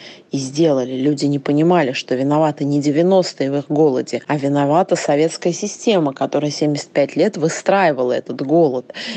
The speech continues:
и смерть ее была неминуема. В этом и проблема, что когда рушится система, которая десятилетиями строится, люди почему-то не винят ее порочность в разрушении, а винят тех новых людей, которые эту систему разрушат.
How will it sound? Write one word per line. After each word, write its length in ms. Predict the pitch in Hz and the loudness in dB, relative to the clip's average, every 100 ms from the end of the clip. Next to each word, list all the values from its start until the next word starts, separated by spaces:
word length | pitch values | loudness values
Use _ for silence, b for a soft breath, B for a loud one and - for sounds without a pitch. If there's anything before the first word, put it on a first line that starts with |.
| 165 | -10
и 280 | - 127 139 139 | -6 -2 0 -2
смерть 480 | - 160 175 - | 0 2 2 0
ее 120 | 160 143 | -2 0
была 260 | 151 160 | 2 2
неминуема. 800 | 139 156 160 175 190 165 131 123 - - | 2 2 2 4 4 4 0 -6 -12 -2
В 100 | 160 | 0
этом 300 | 165 156 147 | 2 0 -2
и 20 | |
проблема, 640 | - 151 170 190 143 127 | -2 0 2 2 2 -4
что 320 | 139 - - 131 | -8 -6 -4 -4
когда 360 | 139 147 156 | -2 0 2
рушится 540 | 147 170 - - - 139 | 2 2 0 -6 -8 -6
система, 640 | - 139 - 190 254 254 | -4 -6 0 2 2 0
которая 500 | 147 147 151 147 143 B B 185 | -4 -6 -4 -2 -2 B B -8
десятилетиями 840 | 135 143 - 165 175 151 - 131 139 | -6 -6 -2 2 4 2 0 0 0
строится, 640 | - - 165 143 135 143 | -2 2 4 4 2 0
люди 260 | 143 160 160 | 2 2 0
почему-то 600 | - - 170 170 156 151 | -2 0 4 4 2 2
не 160 | 151 | 2
винят 440 | 147 151 196 262 190 | 4 4 4 2 2
ее 380 | 170 185 190 | 2 4 4
порочность 680 | 151 156 160 156 - - - | 4 2 4 2 0 -10 -4
в 40 | 127 | -2
разрушении, 800 | 135 139 147 - 147 - - - B B 160 | -2 -4 -2 0 0 -2 -6 -8 B B -4
а 160 | 147 | 0
винят 380 | 143 147 175 170 | 2 4 4 2
тех 260 | - 170 160 | 0 -2 2
новых 360 | 180 160 147 | 4 4 2
людей, 320 | 156 135 170 214 | -4 0 0 0
которые 420 | 156 - 160 156 | -2 -2 -2 -2
эту 120 | - | -4
систему 480 | 143 139 - 160 156 | -10 -8 -4 -2 -2
разрушат. 640 | 147 147 170 143 - - | -2 -2 -2 -4 -8 -12